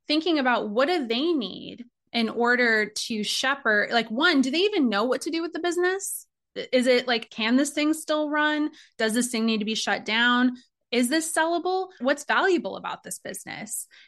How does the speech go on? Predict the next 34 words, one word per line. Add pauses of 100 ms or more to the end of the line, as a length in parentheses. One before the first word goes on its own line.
You
know,
like,
do
they
even
know
where
to
begin
with
that?
But
then
do
they
know
what's
involved
and
how
to,
like,
start
taking
action
and
who
to
contact
and
what
to
address?